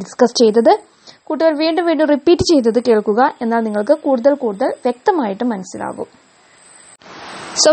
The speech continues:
friends, English ഗ്രാമറിലെ Concord എന്ന് പറയുന്ന section ഇവിടെ കംപ്ലീറ്റ് ആകുന്നു. കുട്ടികൾക്ക് എന്തെങ്കിലും സംശയം ഉണ്ടെങ്കിൽ കമന്റ് ബോക്സിൽ എന്നോട് ചോദിക്കാം.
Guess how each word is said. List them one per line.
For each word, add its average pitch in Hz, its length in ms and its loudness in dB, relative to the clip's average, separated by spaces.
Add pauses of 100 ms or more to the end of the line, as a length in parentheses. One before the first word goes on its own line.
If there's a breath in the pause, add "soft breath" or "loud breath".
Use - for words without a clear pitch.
friends, 392 300 0 (540)
English 320 320 -4
ഗ്രാമറിലെ 285 540 -2 (320)
Concord 330 480 0
എന്ന് 359 180 -2
പറയുന്ന 320 260 2 (120)
section 294 320 0 (180)
ഇവിടെ 254 220 -2 (200)
കംപ്ലീറ്റ് 240 400 -2
ആകുന്നു. 220 300 -2 (1040)
കുട്ടികൾക്ക് 349 340 2
എന്തെങ്കിലും 349 340 0
സംശയം 381 360 2
ഉണ്ടെങ്കിൽ 226 300 -2 (160)
കമന്റ് 269 320 0
ബോക്സിൽ 269 280 -2
എന്നോട് 247 200 -2 (100)
ചോദിക്കാം. 240 420 -2